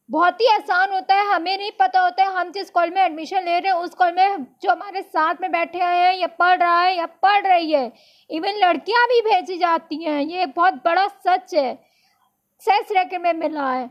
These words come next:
मैं जिस कॉलेज से एमबीए कर रही थी, उस कॉलेज में भी सेक्स रैकेट चल रहे थे।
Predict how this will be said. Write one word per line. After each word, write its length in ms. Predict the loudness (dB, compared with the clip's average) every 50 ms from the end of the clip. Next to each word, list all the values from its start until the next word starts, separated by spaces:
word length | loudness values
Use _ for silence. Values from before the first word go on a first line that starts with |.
| -12 _ -8
मैं 240 | -4 -2 -2 0
जिस 180 | 0 -2 -4 -2
कॉलेज 360 | 0 2 2 2 2 -2 -2
से 100 | 0 2
एमबीए 220 | 2 2 2 -2 0
कर 160 | 2 0 0
रही 100 | 0 -4
थी, 120 | -8 -8
उस 240 | -6 -6 -8 -8 0
कॉलेज 320 | 2 2 2 2 -2 -6
में 220 | -8 -6 -6 -4 -4
भी 180 | -4 -4 -4
सेक्स 320 | -2 0 0 -2 0 -2 -6
रैकेट 300 | -6 -6 -6 -8 -8 -4
चल 240 | -2 0 0 0 2
रहे 220 | 2 0 0 0
थे। 380 | -2 -2 -4 -4 -4 -6 -8